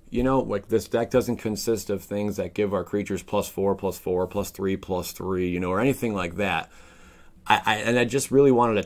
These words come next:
talk about this card. That's why I included it here in the end of the sideboard. This card's nasty. In the right deck. I did not feel, again, this was the right deck for him. He's an elf assassin, death touch. All creatures able to block Ulkron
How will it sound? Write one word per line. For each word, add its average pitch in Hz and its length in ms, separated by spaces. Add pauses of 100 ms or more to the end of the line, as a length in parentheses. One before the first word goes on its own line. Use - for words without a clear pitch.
talk 107 240
about 82 260
this - 180
card. - 400 (340)
That's 110 300
why 110 200
I 101 60
included 95 440
it 85 80
here 90 180
in 85 80
the 85 140
end 82 120
of 80 80
the 80 80
sideboard. 82 680 (600)
This 123 220
card's 151 340
nasty. 117 600 (320)
In 123 160
the 143 80
right 113 320
deck. 87 420
I 87 80
did 104 140
not 120 200
feel, 147 280
again, 131 360
this 104 180
was 104 100
the 101 80
right 87 200
deck 110 240
for - 260
him. - 60
He's 85 100
an 104 80
elf 110 160
assassin, 90 640
death - 260
touch. - 260
All 107 140
creatures 127 380
able 117 220
to 104 60
block 104 540
Ulkron 98 560